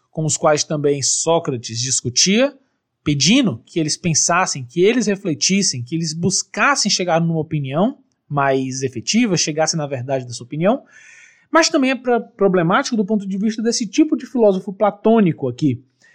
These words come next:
que quer, na verdade, simplesmente dizer aos outros aquilo que é, como se fosse, então, uma verdade última,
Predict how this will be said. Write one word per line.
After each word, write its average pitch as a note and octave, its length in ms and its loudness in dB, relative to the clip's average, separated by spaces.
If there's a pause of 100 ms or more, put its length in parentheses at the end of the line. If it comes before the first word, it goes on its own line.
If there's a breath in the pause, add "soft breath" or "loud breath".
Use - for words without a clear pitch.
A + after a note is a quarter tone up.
(160 soft breath)
que A3 300 -6
quer, C#4+ 220 4
na D4 120 4
verdade, A3 480 2
simplesmente A3 560 0
dizer A3+ 460 2
aos G#3+ 280 2
outros A#3+ 560 2 (120)
aquilo A#3+ 400 0
que B3+ 200 4
é, A3 240 4 (200)
como A#3 200 0
se A#3 140 -4
fosse, G#3+ 400 0
então, G3+ 320 2
uma G3 220 -2
verdade F#3 520 0
última, F#3+ 460 -2